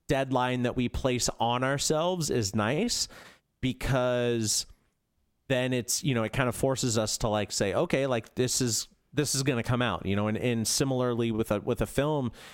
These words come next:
um, you know, I'm, right now I'm on two different deadlines for two different films, and, you know, by the end of this month, early next month,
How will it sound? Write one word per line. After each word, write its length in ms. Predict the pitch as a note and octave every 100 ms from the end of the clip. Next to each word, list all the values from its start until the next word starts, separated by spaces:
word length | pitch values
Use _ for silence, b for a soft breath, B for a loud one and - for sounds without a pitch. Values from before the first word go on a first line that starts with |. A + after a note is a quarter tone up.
| B B _
um, 560 | - G#2+ G2+ G2+ G2 G2 -
you 100 | A#2+
know, 80 | G#2+
I'm, 240 | G#2+ - -
right 200 | A2+ E2
now 240 | A2+ B2
I'm 140 | A2 A#2
on 320 | A2 G2 F#2+ - _ -
two 280 | - D3 C#3+
different 460 | C3+ C3+ B2 G#2+ G#2+
deadlines 400 | G#2+ G2+ G2+ G2+
for 100 | G#2
two 180 | - F3
different 280 | D#3 G#2+ G2+
films, 480 | A#2+ A2 G#2 G2 - B B B _ -
and, 380 | C3+ B2 A2 G#2 _ _ _ _ _ _ -
you 80 | A#2
know, 260 | G#2+ G2 - A#2
by 240 | B2 B2+ C3+
the 220 | B2 A#2+
end 220 | B2+ C3+
of 600 | C3 B2+ A#2 G#2+ - - - A2+ G#2 _ _ _ _ -
this 240 | B2 -
month, 260 | B2+ B2+ -
early 280 | C3 B2+ B2
next 280 | A#2 A2 B2+
month, 220 | C3+ C#3+